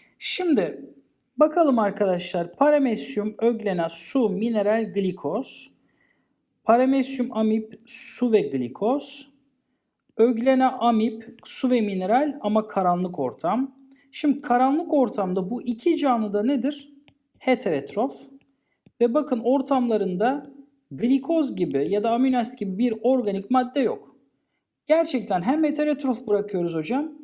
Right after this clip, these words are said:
hem de besin vermiyoruz. Tabii ki kısa süre yaşarlar. Bu tarafa baktığınızda ise öglena ışıkta fotosentez yapacak.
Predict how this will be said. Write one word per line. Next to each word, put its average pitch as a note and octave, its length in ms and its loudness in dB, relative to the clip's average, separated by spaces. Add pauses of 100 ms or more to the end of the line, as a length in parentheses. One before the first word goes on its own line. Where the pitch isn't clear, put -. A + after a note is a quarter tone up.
(280)
hem D4+ 280 0
de C4 140 0
besin C#4 360 2
vermiyoruz. F#3+ 560 0
Tabii D#4+ 300 0
ki D#4 280 -4 (180)
kısa F4+ 260 -2
süre A3+ 220 -4
yaşarlar. A#2 560 -10 (800)
Bu A3 140 -2
tarafa G4 380 2
baktığınızda B3+ 640 0
ise B3 400 -2
öglena C4+ 640 0 (240)
ışıkta A#3+ 360 -2
fotosentez C4+ 800 0
yapacak. G#3+ 540 -4